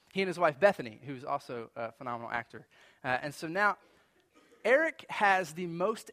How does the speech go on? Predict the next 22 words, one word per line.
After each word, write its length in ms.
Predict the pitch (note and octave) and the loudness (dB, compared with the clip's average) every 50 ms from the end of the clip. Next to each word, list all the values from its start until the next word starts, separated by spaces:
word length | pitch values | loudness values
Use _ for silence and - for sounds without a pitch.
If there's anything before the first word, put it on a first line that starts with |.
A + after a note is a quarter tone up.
| _ - | _ 0
epic 440 | G3 F#3+ - G3 F#3+ - C#3+ A#2+ A#2 | 0 0 0 -4 -6 -6 -8 -6 -2
death 260 | D#3+ D#3+ D#3 - - | 0 0 -2 -2 -8
reel 340 | C#3+ C3 B2+ B2 A#2+ A#2+ B2 | -10 -8 -8 -6 -6 -6 -8
of 120 | B2 A#2 - - | -8 -10 -10 -10
any 220 | E3+ F3+ F#3 F3 - | -8 -8 -8 -6 -4
actor 320 | D#3+ D3+ D3 _ - D3 | -2 -2 -4 _ -10 -12
that 140 | B2+ C3 B2 | -10 -6 -6
I 120 | A#2+ A#2 | -6 -6
know. 180 | A#2 A#2 G#2+ A2 - _ _ _ _ _ _ _ _ _ _ _ _ _ - | -6 -8 -10 -10 -12 _ _ _ _ _ _ _ _ _ _ _ _ _ 2
Now, 80 | C#3+ | 2
I 60 | F#3 G#3+ | 4 4
don't 100 | G#3 G#3 | 2 0
know 60 | F3 | -2
a 20 | |
whole 140 | E3+ F#3+ E3+ | -2 0 0
lot 100 | D#3+ D#3+ | 2 4
of 60 | C#3+ | 4
actors, 300 | D#3 F3 - B2+ A#2+ - - | 4 2 0 -4 -12 -12 -10
but 80 | C#3 C3 | -10 -10
it's 100 | C#3 - | -10 -8
still 200 | - E4+ C4 - | -6 -6 -4 0
something, 400 | - D4 G#3+ - A#2+ G#2+ G#2+ | 0 0 0 -2 -6 -12 -14